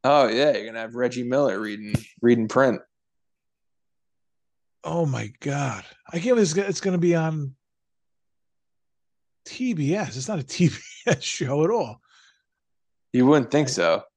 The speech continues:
Speaker 2: No, that's not even an E S P N show. I don't even, that's probably, like, a Showtime thing at
Speaker 1: Oh, it already debuted
Speaker 2: best.
Speaker 1: on T B S, I guess.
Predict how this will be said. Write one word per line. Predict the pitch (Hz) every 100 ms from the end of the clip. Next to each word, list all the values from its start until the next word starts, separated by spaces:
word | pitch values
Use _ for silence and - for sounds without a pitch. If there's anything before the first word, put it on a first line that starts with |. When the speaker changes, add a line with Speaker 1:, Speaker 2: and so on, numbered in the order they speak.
| _
Speaker 2:
No, | 160 190 151 113
that's | 151 156
not | 196
even | 160 165
an | 175
E |
S | 170 -
P | 151 170
N | 220
show. | - 110
I | 127
don't |
even, | 160 156
that's | 170 160
probably, | - 190 190 165
like, | 139
a | 120 - _ _ _
Showtime | - - - - - 170 220 139 117 110 107
thing | 104 101 131 _ -
at | 135 123 _ _ _ _ _ _ _ _ _ _
Speaker 1:
Oh, | 196 180
it |
already | 185 202
debuted | 190 196
Speaker 2:
best. | 160 131
Speaker 1:
on | 156 127
T | 127
B | 113 120
S, | 117 117
I |
guess. | 110 101 85 -